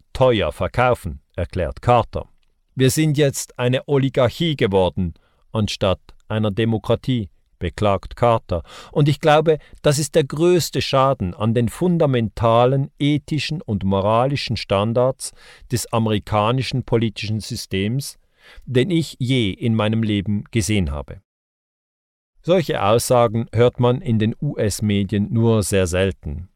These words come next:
Es ist verdienstvoll, dass Oprah Winfrey, die mit einem geschätzten Vermögen von fast drei Milliarden Dollar selbst zu den Superreichen gehört, die Kritik von Carter auf ihrem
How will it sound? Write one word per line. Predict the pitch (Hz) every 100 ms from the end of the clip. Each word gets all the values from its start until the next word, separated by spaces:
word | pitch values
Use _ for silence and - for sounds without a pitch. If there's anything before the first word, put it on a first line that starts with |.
| _ _ _
Es | 117 113
ist | 123 -
verdienstvoll, | - 120 143 185 - - - 95 107
dass | 104 101 -
Oprah | 143 - 123 104
Winfrey, | 139 160 - 110 117 - _ - _ -
die | 123
mit | 107 110
einem | 101 98
geschätzten | - - 117 - - 95
Vermögen | 95 92 110 135 131
von | 104 95
fast | - 95 -
drei | 104 104 117
Milliarden | 113 104 104 101 101
Dollar | 95 104 101 95
selbst | 110 156 - -
zu | 98
den | 101 98
Superreichen | 85 98 101 95 98 - 101
gehört, | 95 90 95 120 _ - - - _ -
die | 139
Kritik | - 131 - 202 -
von | - 104 -
Carter | 110 110 - 143 -
auf | 123 -
ihrem | 131 123